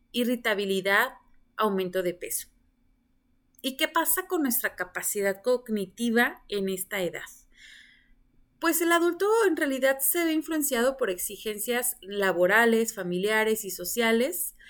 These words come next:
así como por las condiciones en las que se llevan a cabo. Imagínense, si en México se está trabajando más de ocho horas en puestos que se exigen, que exigen retos cognitivos fuertes a esta edad,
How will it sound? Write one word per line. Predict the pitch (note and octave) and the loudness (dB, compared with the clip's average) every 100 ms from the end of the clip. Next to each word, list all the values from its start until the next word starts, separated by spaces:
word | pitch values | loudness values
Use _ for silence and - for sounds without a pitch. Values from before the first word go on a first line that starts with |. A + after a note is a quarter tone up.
| - - - _ | -20 -20 -20 _
así | - G3 G#3+ | -2 0 -2
como | - A3 A3+ B3+ C4 F#3 - | 0 2 4 2 2 -2 -2
por | - F3 | -2 0
las | F3 | -2
condiciones | - F#3 F#3 A3+ A3 A#3 | -4 -4 -2 -2 -2 -2
en | A3+ | -4
las | F#3+ | -4
que | - | -2
se | - F3+ | -4 0
llevan | F3+ F3+ F#3+ | 0 0 0
a | |
cabo. | D#4+ F#4 C4 - _ - - - - - - | 2 2 0 -10 _ -20 -20 -20 -20 -20 -14
Imagínense, | G3+ G3+ G#3 G3+ B3 G#3+ G3 G3+ | -8 -4 -4 -2 0 0 -2 -4
si | - - A#3 A#3 A#3 A#3 - | -6 -2 2 4 4 0 0
en | - A#3 | 0 2
México | B3 C#4 D#4+ E4 | 2 -2 -4 -6
se | D#4 | -6
está | A#3+ A#3 | -4 -6
trabajando | A3+ B3 A#3 A#3 A3+ A#3 | -2 -2 -2 -2 0 2
más | A#3 A#3+ A#3 | 2 2 2
de | B3 | 2
ocho | A#3 A#3 B3 A#3 | 2 0 0 2
horas | A3+ A3 A#3 D4 - | 4 2 0 -2 -4
en | G3+ G3 | -2 -2
puestos | - A3 A3+ C4 | 0 0 0 -4
que | - F#3+ | -6 -6
se | - | -6
exigen, | - A3+ A3 A#3+ A#3 A#3 A3+ A#3 | -6 -6 -4 -2 0 0 0 -4
que | G3+ | -8
exigen | G3 A#3+ A3+ A#3+ | -6 -6 -4 -2
retos | A3 A3 A3+ | -2 -2 -4
cognitivos | A3+ G3 F#3+ F3+ F#3+ G3+ - | -4 -4 -6 -6 -6 -6 -6
fuertes | G3 F#3+ G3 G#3 | -2 -4 -4 -10
a | E3 | -8
esta | D#3+ - F#3+ | -10 -6 -4
edad, | F3+ G3 - | -2 -2 -4